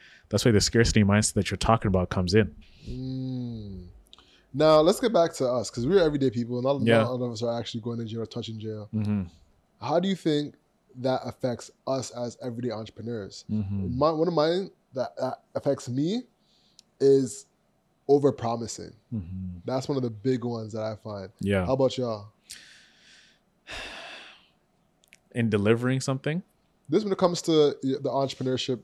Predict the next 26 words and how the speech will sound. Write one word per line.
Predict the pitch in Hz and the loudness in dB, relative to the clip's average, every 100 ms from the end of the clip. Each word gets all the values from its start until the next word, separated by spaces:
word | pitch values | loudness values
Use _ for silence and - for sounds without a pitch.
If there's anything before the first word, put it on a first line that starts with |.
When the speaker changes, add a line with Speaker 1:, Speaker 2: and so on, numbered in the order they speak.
| _ | _
Speaker 2:
life. | 113 110 104 - - _ _ _ _ _ - _ _ _ _ _ _ _ _ _ _ _ _ _ | -10 -8 -10 -14 -20 _ _ _ _ _ -20 _ _ _ _ _ _ _ _ _ _ _ _ _
Speaker 1:
So | - | 0
you | 120 117 | 4 6
said | 135 117 | 6 6
yours | 117 110 | 6 4
is, | 107 92 | 4 0
um, | 98 98 92 92 87 117 | 0 0 -2 -6 -4 0
overpromising, | 113 107 - 113 101 - 85 80 | 2 2 4 4 4 0 -6 -10
Speaker 2:
Mm-hmm. | 120 117 117 127 151 | -12 -10 -8 -8 0
Speaker 1:
delivering | 113 117 120 113 110 | 6 8 8 4 0
something | 113 107 113 104 | 0 -2 -2 -2
like, | 98 | -2
"Hey, | 101 | 0
I'll | 101 | 0
get | 98 104 | 0 -2
that | 101 98 | -2 -2
to | - | -2
you | 101 | -2
by | 95 | -2
tomorrow," | - 101 104 107 98 127 | -2 -2 0 2 0 -4
Speaker 2:
Mm-hmm. | 123 113 117 113 107 | -10 -10 -10 -10 0
Speaker 1:
but | 98 | 2
it | 98 | 4
might | 101 98 | 2 0
be | 98 | 0
Thursday. | 95 107 98 87 82 | -2 0 0 -2 -8